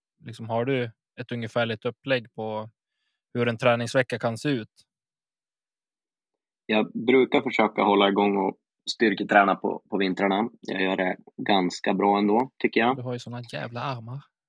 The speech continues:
Speaker 2: Ja, precis. Nej, men annars så, så... Det är nästan bara puttning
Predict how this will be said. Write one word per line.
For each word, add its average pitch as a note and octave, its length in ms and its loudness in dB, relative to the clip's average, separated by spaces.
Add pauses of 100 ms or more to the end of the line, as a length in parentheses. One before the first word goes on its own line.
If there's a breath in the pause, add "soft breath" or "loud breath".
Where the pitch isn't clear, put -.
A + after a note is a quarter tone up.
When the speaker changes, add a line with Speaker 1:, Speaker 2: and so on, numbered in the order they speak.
(1900 loud breath)
Speaker 2:
Ja, F#2+ 340 0
precis. - 540 -8 (840 soft breath)
Nej, A#2+ 240 8
men B2+ 180 4
annars B2+ 380 4
så, G#2+ 360 4 (380)
så... G2+ 520 0 (1120 loud breath)
Det A2 360 -2
är A2+ 40 2
nästan A2 460 2
bara G#2+ 380 2 (160)
puttning G#2 460 -4